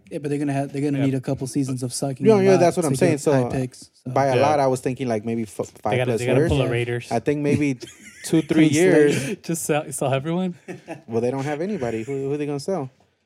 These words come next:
Speaker 3: Maybe two, three years, and if they get some good picks, maybe
Speaker 1: Send
Speaker 3: bring in
Speaker 1: out,
Speaker 3: a
Speaker 1: uh, Gronk,
Speaker 3: quarterback.
Speaker 1: Edelman, um,
Speaker 2: Yeah.
Speaker 1: Butler.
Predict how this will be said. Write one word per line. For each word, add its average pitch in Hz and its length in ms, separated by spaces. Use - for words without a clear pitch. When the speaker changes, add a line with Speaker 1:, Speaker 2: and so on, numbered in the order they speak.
Speaker 3:
Maybe 185 280
two, - 200
three 190 200
years, 185 320
and 156 140
if 135 100
they 143 100
get 147 220
some 147 140
good 147 220
picks, 170 440
maybe 139 180
Speaker 1:
Send 143 80
Speaker 3:
bring 143 120
in 143 60
Speaker 1:
out, 135 160
Speaker 3:
a 131 40
Speaker 1:
uh, 123 100
Gronk, 120 60
Speaker 3:
quarterback. 143 560
Speaker 1:
Edelman, 135 420
um, 123 460
Speaker 2:
Yeah. 107 340
Speaker 1:
Butler. 143 460